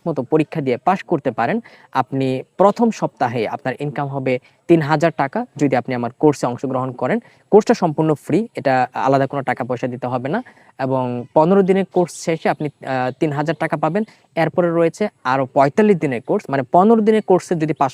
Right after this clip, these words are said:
করতে পারেন, আমার কোর্সটা দুইটা ভাগে বিভক্ত। একটা নাম্বার কোর্স হচ্ছে পনেরো দিনের কোর্স, ওইখানে যদি পাস করতে পারেন পরীক্ষা দিয়ে, তাহলে আপনাকে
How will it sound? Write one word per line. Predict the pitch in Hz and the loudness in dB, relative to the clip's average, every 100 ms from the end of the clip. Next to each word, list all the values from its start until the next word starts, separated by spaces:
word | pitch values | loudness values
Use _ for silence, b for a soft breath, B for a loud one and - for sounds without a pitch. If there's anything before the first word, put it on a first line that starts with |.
| - | -4
করতে | 131 120 | -6 -2
পারেন, | 110 95 B B 151 | -2 -4 B B 0
আমার | 185 | 2
কোর্সটা | 185 180 - 139 | 2 2 2 2
দুইটা | 160 185 175 | 2 2 0
ভাগে | 131 113 | 0 -4
বিভক্ত। | 107 110 - 107 90 _ b b - | -4 -6 -6 -8 -8 _ b b -4
একটা | 165 - 190 196 | -4 -2 0 2
নাম্বার | 185 185 | 2 0
কোর্স | 185 180 190 | -2 -4 -4
হচ্ছে | 180 202 - | -4 -4 0
পনেরো | 156 160 156 | 0 2 0
দিনের | 175 175 | -2 -2
কোর্স, | - 247 - - | -2 -2 -4 2
ওইখানে | 220 247 254 | 2 4 2
যদি | 240 - | 2 2
পাস | 226 - | 0 2
করতে | 226 180 - | 0 0 0
পারেন | 120 185 - | -2 -2 0
পরীক্ষা | 160 - 143 | 0 -2 -4
দিয়ে, | 123 220 b b - | -2 -2 b b 0
তাহলে | 165 185 160 | 2 2 0
আপনাকে | 160 151 - | -2 -6 -2